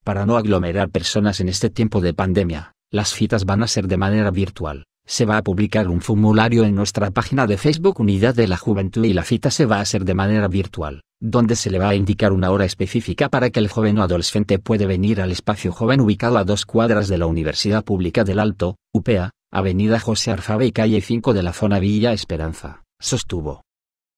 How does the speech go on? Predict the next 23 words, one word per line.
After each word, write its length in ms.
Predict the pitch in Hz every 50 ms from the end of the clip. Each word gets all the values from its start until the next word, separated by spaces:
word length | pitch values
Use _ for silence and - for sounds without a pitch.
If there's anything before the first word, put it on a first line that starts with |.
| _ _ -
Recordó 640 | - 117 110 98 - 95 85 92 95 85 80 - _ _ _ _
que 120 | - 101 -
todos 340 | - 127 123 131 131 -
los 160 | 120 101 - -
implantes 500 | 113 110 - - 104 110 110 - 139 -
se 160 | - - 101
los 160 | 95 92 87
realizan 520 | 101 104 107 101 104 110 - - 113 107 98
de 80 | 98
manera 320 | 92 92 92 95 104 117 110
gratuita 580 | 104 98 98 98 - 98 98 95 95 - 117
y 100 | 107 95
además 360 | 92 90 90 95 110 113 - 117
el 80 | 104
espacio 400 | 101 - - 110 104 - - 92
joven 300 | - - 117 113 117 117
cuenta 320 | - 107 101 95 - 98 -
con 220 | 135 123 117 110
todas 280 | - 123 123 131 127 113
las 140 | 110 92
medidas 380 | 95 92 87 98 107 110 113 101
de 100 | 98 95
bioseguridad. 720 | 95 92 98 110 - - 85 76 78 78 76 69 69 69